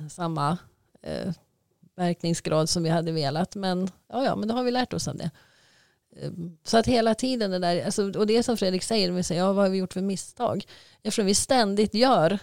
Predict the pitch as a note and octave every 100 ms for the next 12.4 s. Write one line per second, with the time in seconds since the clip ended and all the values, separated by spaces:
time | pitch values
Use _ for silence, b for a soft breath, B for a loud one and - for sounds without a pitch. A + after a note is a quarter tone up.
0 | - - A3 B3 A3+ G#3+ G#3 - F#3 E3+
1 | F#3 - G3 G3 F3+ F#3 G3 F#3 A3+ B3+
2 | F#3 F3+ F#3 D#3 - - F#3+ F#3 F3+ F#3
3 | - _ _ _ _ - _ _ - G#3+
4 | A#3+ C#4+ F#3 E3+ E3+ F#3+ - E3+ F3+ F#3+
5 | G3+ F#3+ - A3 F#3+ G3 G3+ G3+ G3+ F#3
6 | F#3 - F3 F3 F3 E3+ F#3+ F3+ G3+ F#3+
7 | E3 E3+ F3 E3+ - A3 - F3+ b b
8 | b b - G3+ A3 A3 G#3+ G3 F3+ F3+
9 | F#3 - - F#3+ F3 E3+ E3+ - F#3+ F3
10 | F3+ G#3+ - F3+ - - G3+ F3 E3 E3+
11 | - E3+ E3 E3 - F3 E3+ E3+ E3+ E3
12 | E3+ G#3+ - F3+